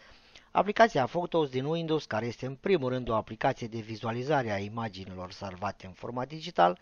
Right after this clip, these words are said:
conține în interiorul ei un editor video foarte simplu,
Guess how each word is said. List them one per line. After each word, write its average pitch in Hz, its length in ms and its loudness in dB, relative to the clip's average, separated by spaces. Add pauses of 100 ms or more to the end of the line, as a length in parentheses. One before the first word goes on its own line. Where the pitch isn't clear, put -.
(520)
conține 196 420 0
în 123 80 2
interiorul 156 680 0
ei 190 160 2
un 156 180 0
editor 147 420 0
video 135 360 -4
foarte 160 520 6
simplu, 175 460 -6